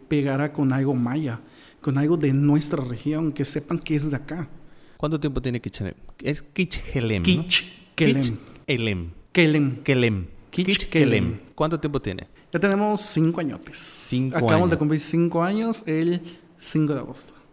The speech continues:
Speaker 1: Que
Speaker 2: Oh,
Speaker 1: fue
Speaker 2: o sea, hace poquito.
Speaker 1: Sí, que fue que hicimos la primera edición de la convención.
Speaker 2: Wow. Ahorita vamos a hablar de esa convención porque la anterior no estaba nada mal.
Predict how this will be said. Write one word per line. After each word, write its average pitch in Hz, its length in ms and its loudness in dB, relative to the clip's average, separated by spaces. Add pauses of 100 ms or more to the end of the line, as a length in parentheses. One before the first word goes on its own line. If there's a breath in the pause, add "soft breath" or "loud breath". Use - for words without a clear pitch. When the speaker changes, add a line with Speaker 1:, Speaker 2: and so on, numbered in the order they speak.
(120)
Speaker 1:
Que 147 100 -4
Speaker 2:
Oh, - 40 -4
Speaker 1:
fue 143 160 -2
Speaker 2:
o - 20 0
sea, 127 80 2
hace 127 140 -4
poquito. - 340 -12 (240)
Speaker 1:
Sí, 175 260 2
que 175 140 -4
fue 156 160 -2
que - 80 -10
hicimos 147 240 -2
la 143 100 -2
primera 131 560 -4
edición 131 480 -4
de 123 60 -6
la 127 100 -6
convención. 135 540 -10 (140)
Speaker 2:
Wow. 95 400 -8 (340)
Ahorita 117 320 0
vamos 135 200 2
a 117 40 2
hablar 113 120 2
de 117 120 4
esa 127 40 0
convención 110 480 0
porque 104 720 -2 (440 loud breath)
la 135 120 2
anterior 196 320 6
no 285 80 2
estaba 220 380 4
nada 170 200 2
mal. 120 400 0